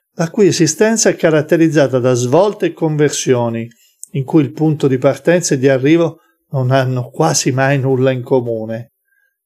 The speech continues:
per effetto di qualcosa di divino e profetico che si manifesta improvvisamente. Salvatore basa la sua concezione della vita, oltre che sulla sua esperienza, anche sull'osservazione di una serie di casi concreti.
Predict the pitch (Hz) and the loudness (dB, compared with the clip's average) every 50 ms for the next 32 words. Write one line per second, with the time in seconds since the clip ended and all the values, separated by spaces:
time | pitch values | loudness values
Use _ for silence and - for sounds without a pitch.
0 | _ _ _ - 165 180 185 185 - 202 151 131 - - 135 127 131 127 156 156 | _ _ _ 0 0 0 0 0 0 0 0 0 -2 -4 -4 -4 -2 0 0 0
1 | 151 151 - - 202 190 - 170 135 127 131 127 139 143 156 180 202 190 175 135 | 0 0 0 0 0 0 2 0 0 0 0 0 2 2 2 2 2 2 0 -2
2 | - - 165 - 123 - 180 185 196 190 190 180 165 - 180 170 175 - _ _ | -2 0 -2 -2 2 2 2 2 2 0 -4 -10 -4 -2 -2 -2 -2 -8 _ _
3 | _ _ _ _ _ - 156 127 - - 156 131 135 131 135 127 - 160 156 147 | _ _ _ _ _ -2 0 0 2 0 0 0 0 0 -2 0 0 0 0 0
4 | - - 151 135 123 131 131 127 117 120 113 127 127 117 113 107 107 104 117 120 | 0 -2 -2 -2 0 0 0 0 0 0 0 0 -2 -2 -4 -6 -8 -10 -12 -12
5 | - - 113 120 _ _ _ _ _ _ _ _ _ _ _ _ _ _ _ _ | -12 -12 -12 -12 _ _ _ _ _ _ _ _ _ _ _ _ _ _ _ _
6 | _ _ _ _ _ _ _ _ _ _ _ _ _ _ _ _ _ _ _ - | _ _ _ _ _ _ _ _ _ _ _ _ _ _ _ _ _ _ _ -2
7 | - 185 175 180 214 208 208 196 165 147 139 123 127 170 160 143 - 151 127 131 | 0 0 2 2 0 2 2 2 4 4 2 2 2 0 0 2 0 0 0 0
8 | 120 - 185 180 - 170 147 127 - 147 120 - - 175 156 139 135 131 131 139 | 0 0 -2 -2 0 -2 -2 -2 -2 -4 -4 0 0 2 2 4 4 4 2 2
9 | 170 180 180 - 180 170 165 - _ _ _ _ _ _ _ _ 170 190 208 202 | 2 0 0 0 -2 -2 -2 -8 _ _ _ _ _ _ _ _ 2 2 2 2
10 | 202 160 143 156 135 - - 151 143 135 - - 156 139 147 - 151 143 143 160 | -2 0 0 -2 -2 0 0 2 0 2 2 0 0 0 0 0 0 0 2 2
11 | 175 185 180 - - 156 156 170 165 196 233 - - 185 135 139 131 131 - 143 | 0 0 0 0 0 0 0 0 0 0 0 0 -2 -2 -2 0 -2 0 -2 -2
12 | 135 120 131 135 127 - - 165 165 151 135 135 127 131 123 117 - 147 147 139 | 0 2 0 0 0 0 -2 0 0 0 -2 -4 -4 -4 -4 -2 0 0 0 0
13 | 139 135 135 120 - 135 127 120 - 135 - 127 123 120 - - 113 104 98 101 | 0 -2 -2 -2 0 -2 -2 -2 -4 -4 -4 -4 -6 -6 -8 -8 -8 -6 -6 -6
14 | 98 - 117 117 117 | -8 -10 -14 -14 -14